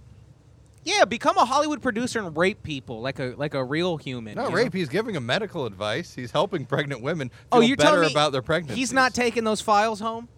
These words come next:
Speaker 2: They don't snap pictures of their vaginas.
Speaker 1: I don't know, but I
Speaker 2: What
Speaker 1: feel like
Speaker 2: files? She's pregnant.
Speaker 1: No,
Speaker 2: Three
Speaker 1: that's a
Speaker 2: months.
Speaker 1: great point.
Speaker 2: <laughs> Prenatal.
Speaker 1: Great point. But counterpoint,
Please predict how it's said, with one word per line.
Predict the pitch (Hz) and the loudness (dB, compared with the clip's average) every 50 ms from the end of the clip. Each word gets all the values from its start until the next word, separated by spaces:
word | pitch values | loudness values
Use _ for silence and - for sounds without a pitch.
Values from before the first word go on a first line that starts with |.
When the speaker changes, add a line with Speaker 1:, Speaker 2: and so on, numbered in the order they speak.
| - - - - - - - - - - - - - - - - - - - - - - - - - - - - - - - - - - | -20 -20 -20 -20 -20 -20 -20 -20 -20 -20 -20 -20 -20 -20 -20 -20 -20 -20 -20 -20 -20 -20 -20 -20 -20 -20 -20 -20 -20 -20 -20 -20 -10 -4
Speaker 2:
They | - 151 | -2 0
don't | 175 214 202 - - | 0 0 0 -2 -6
snap | - - - - 160 165 180 175 - - | -10 -12 -8 -4 -2 -2 -2 -2 -4 -8
pictures | - 180 180 - - - 160 131 127 | -8 -8 -8 -6 -8 -8 -8 -8 -8
of | 147 131 123 | -8 -6 -4
their | 139 139 127 | -4 -4 -4
vaginas. | 113 127 120 113 95 98 123 123 131 160 170 160 135 120 127 151 147 - - - - - - - - - - - - - - - - - - - - - - - - - - - - - - | -4 -6 -8 -8 -6 -4 -2 0 0 0 -2 -2 -4 -4 -6 -8 -10 -14 -20 -20 -20 -20 -20 -20 -20 -20 -20 -20 -20 -20 -20 -20 -20 -20 -20 -20 -20 -20 -20 -20 -20 -20 -20 -20 -20 -6 2
Speaker 1:
I | 151 180 208 | 4 4 6
don't | 220 | 6
know, | 226 214 | 6 4
but | 170 180 175 | 6 6 4
I | 180 175 | 6 6
Speaker 2:
What | 202 220 | 6 4
Speaker 1:
feel | 214 208 | 4 2
like | 196 185 | 4 6
Speaker 2:
files? | 196 185 190 214 214 202 185 143 110 98 - - | 8 8 8 8 8 6 4 4 2 -2 -6 -8
She's | - - 180 170 180 - | -6 -2 -2 -2 -2 -4
pregnant. | - - 180 175 170 175 156 139 127 104 - | -2 2 4 6 6 4 4 0 -4 -4 -2
Speaker 1:
No, | 170 208 208 | 0 2 4
Speaker 2:
Three | 175 170 | 4 4
Speaker 1:
that's | 170 160 160 | 4 4 6
a | |
Speaker 2:
months. | 165 160 143 120 95 147 | 6 6 4 2 0 -4
Speaker 1:
great | 143 160 202 233 - | -2 -2 -2 -2 -2
point. | - 190 226 220 180 151 | -4 -2 -2 -2 -2 -4
Speaker 2:
<laughs> | |
Prenatal. | - - 180 180 | -4 -2 0 2
Speaker 1:
Great | 160 180 208 233 240 | 4 4 4 2 2
point. | - - 226 208 180 165 170 127 120 - - - - 170 | 2 2 2 4 4 2 0 -2 -4 -10 -16 -8 -2 -2
But | 170 165 - | -2 0 2
counterpoint, | 175 185 196 254 285 220 175 - 170 160 147 143 170 - | 4 4 4 4 4 2 0 -2 -2 -2 -2 -2 -4 -6